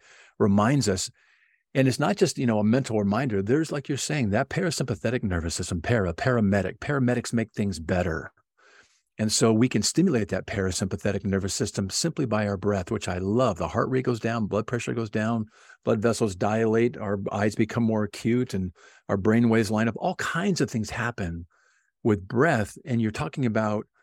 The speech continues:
how simple it can be and how accessible it really is. That's such a beautiful idea right there.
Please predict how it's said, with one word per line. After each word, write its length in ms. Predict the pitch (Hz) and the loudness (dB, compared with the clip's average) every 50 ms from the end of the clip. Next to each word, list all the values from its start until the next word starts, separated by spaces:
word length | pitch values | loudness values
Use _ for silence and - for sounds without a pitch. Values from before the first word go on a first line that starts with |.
| _ _ _ _ _ _ - | _ _ _ _ _ _ -4
how 140 | - 127 107 | -2 -2 0
simple 420 | - - - 165 175 170 - 143 | 0 0 0 0 -2 0 -2 -2
it 80 | 139 135 | -2 -2
can 140 | 127 107 | -2 -2
be 200 | 95 95 92 95 | 0 0 0 0
and 140 | 101 107 101 | 0 -2 -2
how 240 | 95 82 101 107 98 | -2 -2 -2 -4 -4
accessible 1040 | 95 - - - - - - 143 131 - - - - 95 87 82 - - 120 110 - _ _ _ _ _ _ _ | -6 -6 -6 -4 -4 -2 -2 -2 -2 -2 -4 -4 -4 -4 -4 -4 -6 -6 -10 -14 -20 _ _ _ _ _ _ _
it 120 | - 110 | -4 0
really 320 | 113 113 110 98 98 92 90 | 4 4 4 4 4 2 2
is. 500 | 87 82 78 82 - - - - - - _ _ _ _ _ _ _ _ _ _ _ - | 0 0 -2 -6 -10 -12 -12 -12 -12 -12 _ _ _ _ _ _ _ _ _ _ _ -4
That's 160 | 120 131 - | -4 -2 0
such 160 | - 131 - - | 0 -2 -2 -2
a 40 | |
beautiful 340 | 82 113 110 101 95 - 98 | -2 -2 -2 -2 -2 -2 -2
idea 280 | 92 98 92 95 95 95 | -2 0 0 0 0 0
right 220 | 90 90 87 90 - | 0 0 -2 -2 -2
there. 260 | 98 90 87 82 | -2 -2 -2 -4